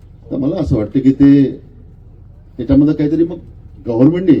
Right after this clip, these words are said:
कुठेतरी इनिशिएटिव्ह घ्यावा. आणि सरकार कोणाचंही असो, सरकार काँग्रेसचं जरी असेल, तेव्हा सुद्धा मी आमदार असताना हा विषय रेटत होतो. आता सरकार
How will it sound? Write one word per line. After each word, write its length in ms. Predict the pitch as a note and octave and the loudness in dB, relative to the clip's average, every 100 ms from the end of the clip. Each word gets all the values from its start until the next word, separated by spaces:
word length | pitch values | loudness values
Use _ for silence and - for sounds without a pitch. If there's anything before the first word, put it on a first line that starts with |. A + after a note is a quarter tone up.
| - - - - - - - - - - | -2 -18 -20 -20 -20 -20 -20 -20 -20 -10
कुठेतरी 320 | B2+ C3 C#3 | -4 0 2
इनिशिएटिव्ह 500 | A#2 C3+ B2+ B2 A#2 | 2 0 0 -2 -2
घ्यावा. 280 | F#2 F#2+ A#2 - - - | -2 -6 -6 -10 -20 -14
आणि 300 | B2 C3+ D3+ D3+ - - - - - - - - - - - | -2 2 2 2 -6 -20 -20 -20 -20 -16 -16 -16 -20 -20 -4
सरकार 420 | - A2 C#3+ D3 | -4 -2 -2 -2
कोणाचंही 600 | D3 - B2+ C#3 C#3 F3 | -2 -2 2 2 2 2
असो, 220 | B2 - - - - - - - - - - - - - - | 0 -4 -20 -20 -20 -20 -20 -20 -20 -20 -20 -20 -20 -20 -12
सरकार 320 | - - A#2 | -10 -6 -8
काँग्रेसचं 500 | A2 G2+ G#2 A2+ - | -6 -6 -4 -4 -2
जरी 180 | A#2 A#2+ | 0 0
असेल, 480 | A2 C#3 D3 - - - - - | 2 0 0 -4 -16 -20 -20 -8
तेव्हा 200 | - A2 | -2 0
सुद्धा 300 | B2+ C3 B2 | 0 -2 2
मी 300 | C#3 C#3 C#3 B2+ | 4 6 4 0
आमदार 260 | G#2+ G#2+ B2 | -6 -8 -8
असताना 340 | - B2+ B2 | -8 -6 -6
हा 80 | A2+ | -6
विषय 240 | A2 C3 | -6 -6
रेटत 280 | D#3 E3+ B2+ | -4 -4 -4
होतो. 280 | C3+ D#3 D#3 - - - - - - - - - - | -2 -4 -10 -16 -20 -20 -20 -20 -20 -20 -20 -20 -16
आता 300 | G#2 G#2+ B2 | -10 -4 -4
सरकार 480 | - A#2 - - E4+ | -2 -8 -4 -4 -4